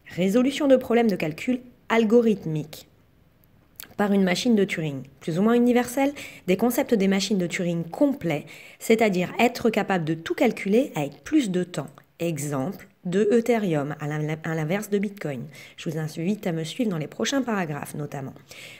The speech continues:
Codage, fonction récursive, contournement des risques de débordement de mémoire. Machine, pour faire plus simple, c'est quoi ? Elle va être capable de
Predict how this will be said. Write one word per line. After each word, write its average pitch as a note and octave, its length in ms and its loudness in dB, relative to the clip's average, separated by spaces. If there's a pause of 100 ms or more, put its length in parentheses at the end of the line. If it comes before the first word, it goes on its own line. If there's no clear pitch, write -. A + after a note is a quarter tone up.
(100)
Codage, F3 520 4
fonction A#3 320 2
récursive, A#3+ 720 -2 (340)
contournement B3+ 640 4
des A#3 100 4
risques A#3+ 300 0
de G3 120 2
débordement F#3+ 540 2
de F3+ 40 -2
mémoire. F3 440 -4 (360)
Machine, G3 680 0 (140)
pour - 160 -12
faire A3 180 0
plus A#3 200 -2
simple, G3 480 -4 (260)
c'est - 260 2
quoi ? E3+ 300 -6 (800)
Elle F#3+ 160 4
va A#3+ 120 6
être C4 100 2
capable C4 420 2
de A3+ 240 4